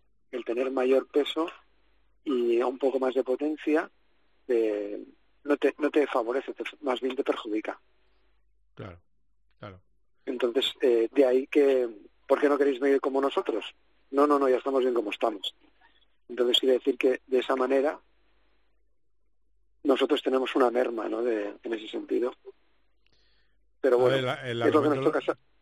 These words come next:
Speaker 2: sí,
Speaker 1: nos
Speaker 2: sí,
Speaker 1: toca
Speaker 2: perdón,
Speaker 1: salir con
Speaker 2: perdón.
Speaker 1: eso y, y es con lo que tenemos que correr. Pero que consideramos que no, que no es justo. Y en el momento en que no aceptan las mismas condiciones del resto de participantes, quiere decir que lo que nos están dando nosotros no es justo.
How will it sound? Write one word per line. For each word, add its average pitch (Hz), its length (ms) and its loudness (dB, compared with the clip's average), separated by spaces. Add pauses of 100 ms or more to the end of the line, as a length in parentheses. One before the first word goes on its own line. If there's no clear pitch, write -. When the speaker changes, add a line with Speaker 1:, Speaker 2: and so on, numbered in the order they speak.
Speaker 2:
sí, 120 180 -6
Speaker 1:
nos 135 100 2
Speaker 2:
sí, 110 60 -6
Speaker 1:
toca 143 180 2
Speaker 2:
perdón, 139 160 -2
Speaker 1:
salir 139 140 -2
con 160 80 4
Speaker 2:
perdón. 156 140 0
Speaker 1:
eso 175 220 2
y, 131 200 0 (720)
y 135 160 6
es 127 100 4
con 127 120 -4
lo 127 80 0
que 127 60 2
tenemos 120 200 -4
que 120 80 -6
correr. 123 300 0 (500)
Pero 113 240 2
que 120 100 -10
consideramos 117 640 0
que 131 140 -2
no, 113 420 -2 (560)
que 135 120 2
no 131 140 2
es 123 120 -2
justo. - 380 -8 (180)
Y 135 80 0
en 123 60 4
el 123 80 2
momento 127 340 0
en 135 100 0
que 131 200 2 (800)
no 143 280 4
aceptan 139 480 0
las 117 160 -2
mismas 123 280 -2
condiciones 131 480 0
del 113 120 -4
resto 123 280 -2
de 127 80 2
participantes, 127 640 -2
quiere 127 200 2
decir 120 340 -2
que 127 200 0 (480)
lo 127 160 4
que 127 60 -2
nos 123 100 0
están 127 200 -2
dando 131 200 2
nosotros 127 340 -2
no 131 140 -2
es 113 80 -10
justo. - 380 -12